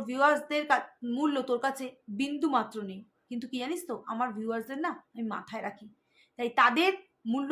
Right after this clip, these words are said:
আমার কাছে অনেক। যখন আমি কেঁদে ভিডিওটা করেছি না, তখন সবাই রাগ করেছে। একটা দিদি তো বলেই দিয়েছে যে এই তন্দাকে দেখতে যাইনি, আজকে বলতে বাধ্য হচ্ছি যে এতটা নিচে নেমে যেতে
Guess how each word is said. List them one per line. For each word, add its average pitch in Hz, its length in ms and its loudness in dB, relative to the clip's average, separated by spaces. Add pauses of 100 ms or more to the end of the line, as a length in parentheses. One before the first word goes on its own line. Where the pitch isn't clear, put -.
(100)
আমার 226 180 0
কাছে 294 140 -6 (200)
অনেক। 220 200 -4 (680)
যখন 311 320 8 (280)
আমি 320 140 4 (180)
কেঁদে 302 320 6
ভিডিওটা 330 360 4
করেছি 320 300 2
না, 285 40 6 (340)
তখন 262 200 2 (360)
সবাই 311 220 6 (100)
রাগ 196 180 0
করেছে। 214 240 -8 (480)
একটা 233 300 -2
দিদি 233 200 -6
তো - 40 0 (100)
বলেই 247 240 0
দিয়েছে 226 260 -6
যে 262 60 -2 (420)
এই 320 160 8
তন্দাকে 339 340 6
দেখতে 285 220 -4
যাইনি, 233 240 2
আজকে 233 220 -4
বলতে 262 160 -2 (120)
বাধ্য 208 200 4 (100)
হচ্ছি 240 260 -4 (400)
যে 233 200 -4 (200)
এতটা 311 280 4
নিচে 339 220 2
নেমে 339 220 2
যেতে 339 140 0